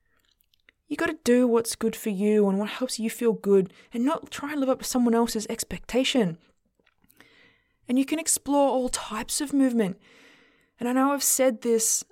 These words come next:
a lot, <laughs> but it's important, because you don't have to stick to one thing. Just because you try something out, if it's not your bag, that's okay.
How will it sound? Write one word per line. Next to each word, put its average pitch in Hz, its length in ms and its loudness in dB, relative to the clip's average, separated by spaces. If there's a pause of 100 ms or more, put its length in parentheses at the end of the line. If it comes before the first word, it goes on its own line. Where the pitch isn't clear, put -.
a 196 60 -4
lot, 226 440 -2
<laughs> 269 800 2
but 294 100 -6
it's 311 160 -6
important, 320 420 -4
because 285 220 -8
you 269 60 -4
don't 285 160 0
have 311 280 -6
to 269 80 -10
stick - 340 -6 (100)
to 269 100 -4
one 262 220 0
thing. 269 200 -4
Just 233 140 -10
because 277 200 -6
you 285 60 -4
try 269 240 -2
something 240 240 -4
out, 226 160 0 (380)
if 277 120 -6
it's 302 120 -6
not 302 120 -4
your 285 100 -2
bag, 254 320 -2
that's 262 260 -2
okay. 285 360 -2